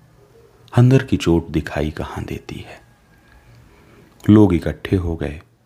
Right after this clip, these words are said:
सारे कस्बे में खबर फैल गई। जिस जिस को पता चलता गया, आता गया। हम लोग भी पहुंचे।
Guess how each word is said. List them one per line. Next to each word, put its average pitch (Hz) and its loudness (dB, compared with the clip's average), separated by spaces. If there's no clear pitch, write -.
सारे 110 0
कस्बे 95 2
में 85 2
खबर 76 -6
फैल 76 -6
गई। - -10
जिस 95 2
जिस 90 0
को - -6
पता 82 -2
चलता 76 -2
गया, 78 -2
आता - -8
गया। - -16
हम 127 4
लोग 104 4
भी 80 -6
पहुंचे। - -12